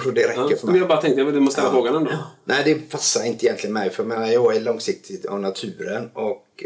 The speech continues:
Speaker 1: och samtidigt är det en kortsiktig miljö. Så det är, jag skulle aldrig vilja vara utan, utan de tio åren och de fyrtio kvartalsrapporterna som lärde mig otroligt mycket. Men, eh, jag, jag, nej, jag ser inget behov av det alls.
Speaker 2: Men du sa att du startar Norge nu.
Speaker 1: Ja.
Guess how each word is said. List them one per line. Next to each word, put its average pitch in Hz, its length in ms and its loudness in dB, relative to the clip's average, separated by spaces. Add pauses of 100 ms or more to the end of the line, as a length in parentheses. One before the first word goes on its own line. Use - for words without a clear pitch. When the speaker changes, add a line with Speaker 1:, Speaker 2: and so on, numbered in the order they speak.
Speaker 1:
och - 80 -4
samtidigt 98 420 -6
är 95 60 0
det 95 60 -2
en 95 60 -6
kortsiktig - 480 -12
miljö. 92 300 -2 (720)
Så 117 100 2
det 131 80 2 (200)
är, 135 60 -4 (120)
jag 127 100 -2
skulle 127 140 -6
aldrig 143 220 2
vilja 110 140 -2
vara 117 180 0
utan, 120 420 -4
utan 123 280 -2
de 107 140 -4
tio 107 240 0
åren 104 240 0
och 104 60 -10
de 110 160 -4
fyrtio 117 240 -6
kvartalsrapporterna 107 880 -2 (460)
som - 140 -2
lärde 110 280 2
mig 104 140 -4
otroligt 110 480 -4
mycket. - 240 -14 (640)
Men, 113 380 -2
eh, 110 60 -4
jag, 104 220 -4
jag, 107 240 0
nej, 113 180 -4
jag 104 100 -2
ser 113 200 -2
inget 101 260 -8
behov - 220 -8
av 71 60 -10
det - 100 -8
alls. - 200 -10 (380)
Speaker 2:
Men 135 100 0
du 143 60 4
sa 151 140 0
att 127 80 -2
du 127 80 0
startar - 340 0
Norge 120 480 2
nu. 143 260 0 (320)
Speaker 1:
Ja. 117 240 -4